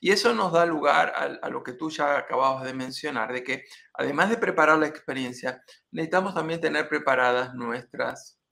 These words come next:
eh, herramientas. Y obviamente si vamos a estar, este, un tiempo con Dios, eh, tenemos que a-, comenzar en las herramientas a hablar de la Biblia o las Biblias. Este,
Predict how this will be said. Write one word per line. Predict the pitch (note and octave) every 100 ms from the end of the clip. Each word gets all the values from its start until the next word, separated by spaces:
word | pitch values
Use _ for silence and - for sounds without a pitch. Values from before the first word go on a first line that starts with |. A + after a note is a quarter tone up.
| _
eh, | - - - -
herramientas. | D#3+ C3+ B2+ A2+ - - _ - -
Y | C3
obviamente | D#3 E3 D#3+ E3 -
si | C#3
vamos | C3+ C#3+
a | C#3
estar, | C3+ - - - _ _ _ -
este, | D3+ - _ -
un | C3 C3+
tiempo | C#3 C3+ D3+
con | D3
Dios, | B2 A2 A2+ - _ _ _
eh, | - - - B2+ -
tenemos | C3+ C3+
que | C3+ C3
a-, | - - -
comenzar | D#3+ - - D3 C#3+
en | C3
las | B2
herramientas | B2+ A#2+ A#2 C3 B2
a |
hablar | A#2+ A#2+ A#2+
de | C#3+
la | E3+ E3+
Biblia | D#3 D#3 D#3 D#3 D#3 - - -
o | G#3 A#3
las | F3+
Biblias. | C#3+ C#3+ C3+ C#3+ C#3 C#3+ - - - - - _ _
Este, | B2 C3 B2+ _ - C#3+ C3+ C3 C3